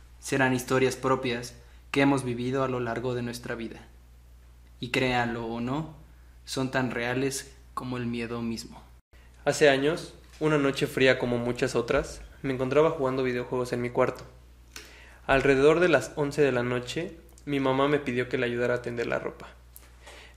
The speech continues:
Speaker 2: Mi mamá acostumbraba a lavar la ropa en las noches, a lo que le contesté que sí, que me permitiera cinco minutos para terminar mi partida. Me piqué como siempre,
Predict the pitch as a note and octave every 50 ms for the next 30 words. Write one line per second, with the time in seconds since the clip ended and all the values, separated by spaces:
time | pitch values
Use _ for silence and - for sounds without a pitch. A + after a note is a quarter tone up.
0 | - - C#3 C3+ C3+ C3+ C#3+ E3 F3 - - D3 - C3 - - C3 B2+ C3 C3
1 | C3+ C#3 C#3 C3 B2 B2+ B2+ C3 C3 C3 B2+ C3 B2+ - - C3+ - - C3+ C3
2 | B2 B2 B2 C3 D3 D3 - - - - - - - - - - - - - -
3 | - - - C#3+ C3 C3 B2+ - C#3+ D3 - D3 C#3 C3 C3 - - E3+ - E3
4 | D3 - - B2 A#2+ - - - - - - - - - - - - - - -
5 | - - - C3 C3 - - C#3 C3 C3 C3 B2 C#3+ C#3+ D3+ D3+ - D3+ C#3+ C#3
6 | D3+ C#3+ C#3 C3 C3 B2+ C3 B2+ - - B2+ B2+ B2+ - B2+ A#2+ B2+ B2 B2 B2
7 | B2 B2 B2+ B2+ - C3 B2 - - B2+ C3 B2+ - - - - - - - -
8 | - - - - - - - - - - - - - - - - - - - -
9 | - - - - - D3 C#3+ C#3 C#3+ D3 C#3+ - F3 F3 G#3 G3+ F#3 D3 - D3
10 | C#3+ C#3 C3 - B2+ -